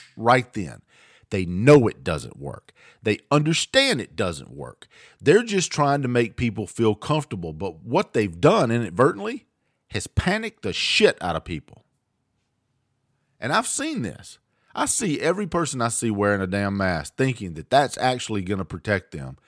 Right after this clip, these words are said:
Is what, what you have is mass psychosis. You have mass psychosis that's infected the,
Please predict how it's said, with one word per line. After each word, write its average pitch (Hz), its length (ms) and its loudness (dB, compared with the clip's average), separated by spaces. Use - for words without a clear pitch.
Is 113 320 -2
what, - 260 -4
what 165 240 -4
you 214 100 -2
have 151 400 2
is 90 200 -10
mass 120 420 0
psychosis. - 800 -2
You 143 120 -4
have 98 180 -4
mass 139 400 2
psychosis 127 640 -2
that's 104 320 -8
infected 107 680 -6
the, 98 200 -8